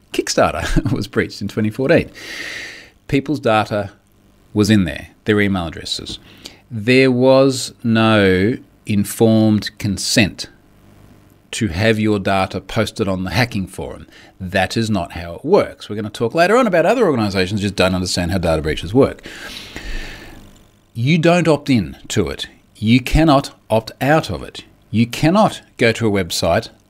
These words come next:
that is sharing compromised data and ask for it to be removed. We'll talk about Banorte and what happened to them after they tried to do that a little bit later on.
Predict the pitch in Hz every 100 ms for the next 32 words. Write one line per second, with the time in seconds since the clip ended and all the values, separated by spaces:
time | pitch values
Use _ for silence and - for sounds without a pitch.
0 | _ _ - 110 104 101 - _ _ _
1 | - 143 131 110 107 101 101 95 87 92
2 | 80 92 - 117 98 95 - 107 104 87
3 | 85 139 269 135 143 - - _ 233 -
4 | 143 135 123 120 120 104 98 110 101 98
5 | 90 92 92 95 147 123 98 - 107 120
6 | - 85 85 85 80 80 - - - 107
7 | 90 82 85 82 82 123 113